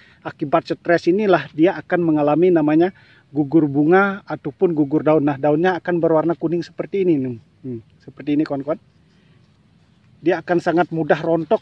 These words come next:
dia. Nah, seperti ini. Kita pegang aja dia akan rontok. Nah, ini seperti ini. Nah, ini bukan disebabkan oleh pengaruh, eh, serangan jamur,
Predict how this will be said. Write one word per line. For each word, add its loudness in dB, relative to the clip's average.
dia. 0
Nah, -8
seperti -12
ini. -8
Kita -4
pegang 0
aja -2
dia 2
akan -2
rontok. -4
Nah, -6
ini -6
seperti -8
ini. 0
Nah, -12
ini 4
bukan 2
disebabkan 2
oleh 0
pengaruh, 2
eh, 0
serangan 0
jamur, 2